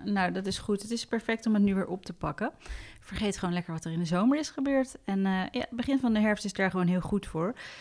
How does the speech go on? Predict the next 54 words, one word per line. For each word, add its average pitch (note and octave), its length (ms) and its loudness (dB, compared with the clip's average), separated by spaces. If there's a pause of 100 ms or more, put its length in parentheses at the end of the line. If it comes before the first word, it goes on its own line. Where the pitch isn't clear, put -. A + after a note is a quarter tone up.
(160)
Want F#3+ 140 -2
het G3+ 80 -2
wordt G#3+ 320 2
droger G3 520 4
en - 420 0
ja, F3+ 300 -4
buiten, F3+ 580 0
buiten F#3 280 0
is F#3 60 -2
het F3+ 100 -4
droger, E3+ 360 -2
dus E3+ 140 -4
je F3 60 -2
huid E3 360 -2
ook. E3 340 -2 (580)
En F3+ 200 0
een A#3 260 4
van A3 140 2
de G#3 60 4
kenmerken A3+ 480 4
van F#3+ 180 2
Vata, F#3+ 720 2
eh, F3 140 -2 (100)
uit F3+ 180 -2
balans F3+ 480 0
is C4+ 120 -4
dat A#3 200 -2
je A#3 80 -2
dus A#3 160 0
een C4+ 200 0
hele E4 260 -4
droge B3 340 0
huid A#3+ 260 0
krijgt. - 480 -8 (580)
En A3 120 0
daarom A#3 260 4
is A3+ 80 4
het - 100 -10
fijn G3+ 320 0
om F#3+ 100 0
die F3+ 120 -2
huid F#3 220 -4
te F#3 100 -4
gaan E3+ 180 -2
voeden. E3 440 0
Nou, G3 140 -12 (160)
van E3 320 -4
binnen, F3 320 2
zoals A3 200 2
jij A3 120 4
bijvoorbeeld A3 340 2
zei, G3+ 260 0
met F#3+ 140 -2
een F3 220 -4